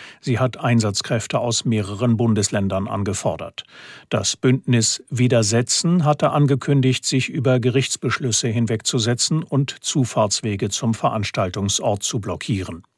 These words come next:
Bundesfinanzminister Klingbeil plant für zweitausendsiebenundzwanzig höhere Ausgaben und mehr Schulden. Das geht aus dem Haushaltsentwurf hervor, der dem A-R-D Hauptstadtstudio vorliegt.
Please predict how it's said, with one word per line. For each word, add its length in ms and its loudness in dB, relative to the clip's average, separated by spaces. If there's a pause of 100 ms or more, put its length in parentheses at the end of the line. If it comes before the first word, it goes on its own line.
(1200)
Bundesfinanzminister 1040 2
Klingbeil 580 4
plant 380 0
für 180 0
zweitausendsiebenundzwanzig 1700 0
höhere 400 4
Ausgaben 600 0
und 420 -2
mehr 220 0
Schulden. 580 2
Das 220 -6
geht 160 -8
aus 120 -6
dem 240 -2
Haushaltsentwurf 1040 -2
hervor, 480 -2
der 140 -2
dem 260 0
A-R-D 540 -2
Hauptstadtstudio 1040 -4
vorliegt. 640 -6